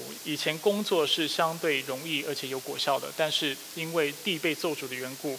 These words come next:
所以工作就变得辛苦了。这方面的内容我们不讲。最后，上帝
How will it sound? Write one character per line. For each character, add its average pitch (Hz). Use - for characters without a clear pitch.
所 -
以 143
工 147
作 143
就 135
变 135
得 127
辛 135
苦 -
了。 143
这 160
方 156
面 156
的 143
内 147
容 135
我 -
们 127
不 139
讲。 139
最 226
后， 208
上 202
帝 185